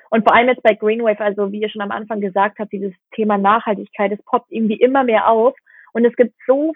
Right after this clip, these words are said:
viele, ähm, Ebenen, auf denen man da arbeiten kann, ähm, äh, im, zum Thema Nachhaltigkeit. Und deswegen bin ich auch echt happy um die Teamzusammensetzung, die wir jetzt haben. Also wir haben,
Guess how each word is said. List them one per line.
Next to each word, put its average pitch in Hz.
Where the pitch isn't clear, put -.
viele, 262
ähm, 214
Ebenen, 233
auf 214
denen 226
man 220
da 214
arbeiten 226
kann, 196
ähm, 190
äh, 190
im, 196
zum 196
Thema 202
Nachhaltigkeit. 208
Und 226
deswegen 233
bin 220
ich 208
auch 220
echt 233
happy 240
um 226
die 202
Teamzusammensetzung, 214
die 202
wir 196
jetzt -
haben. 196
Also 202
wir 208
haben, 196